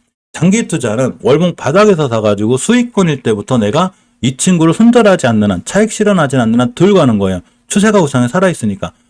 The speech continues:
"아니, 이제 우상향인데?" 이렇게 하는 게 장기 투자예요.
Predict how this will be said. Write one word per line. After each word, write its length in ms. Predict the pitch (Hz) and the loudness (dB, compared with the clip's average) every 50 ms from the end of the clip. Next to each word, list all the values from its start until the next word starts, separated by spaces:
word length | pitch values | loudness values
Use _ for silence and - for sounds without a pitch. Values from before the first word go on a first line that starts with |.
| _ _ | _ _
"아니, 220 | - 175 214 185 | 0 2 2 2
이제 160 | 175 185 233 233 | 2 2 2 2
우상향인데?" 840 | 214 185 - 165 151 139 123 110 107 101 98 107 143 190 185 - _ - | 2 2 2 0 2 2 2 0 0 0 0 0 0 0 -2 -2 _ 0
이렇게 320 | 147 180 208 208 - 180 | 2 2 2 2 0 -2
하는 160 | 160 147 143 | -2 -2 -2
게 80 | 139 131 | -4 -4
장기 260 | - 104 110 107 107 | -4 -4 -4 -4 -4
투자예요. 520 | - - 107 98 95 92 98 113 143 160 | -4 -4 -4 -2 0 0 0 0 0 -2